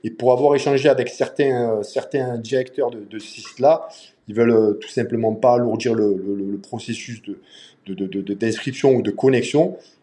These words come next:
et c'est ce qui fait notre valeur ajoutée. Nous, ça, il suffit simplement de scanner un Q R code et, et vous, et vous accédez, euh, directement à votre contenu.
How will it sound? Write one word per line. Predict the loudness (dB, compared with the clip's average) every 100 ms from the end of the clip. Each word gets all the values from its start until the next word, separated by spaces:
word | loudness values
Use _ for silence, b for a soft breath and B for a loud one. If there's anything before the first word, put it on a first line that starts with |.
| -12
et |
c'est | -12 -12
ce |
qui | -14 -2
fait | 2
notre | 2 4
valeur | 2 4
ajoutée. | 2 0 0 0 0 -12 _ _ _ _ _ _
Nous, | -8 -4
ça, | -2 -4 -8
il | -14 -14
suffit | -14 -12
simplement | -2 -2 2 2 4
de | 2
scanner | 2 2 2
un | 0
Q | 0
R | 0
code | 4 2 2
et, | -4
et | -6
vous, | -6 -14 -6
et | -4
vous | -4 -2
accédez, | -2 0 -4 -2 0
euh, | 0
directement | 0 2 2 2 0 2 2
à |
votre | 0 -4
contenu. | -6 -4 -6 -6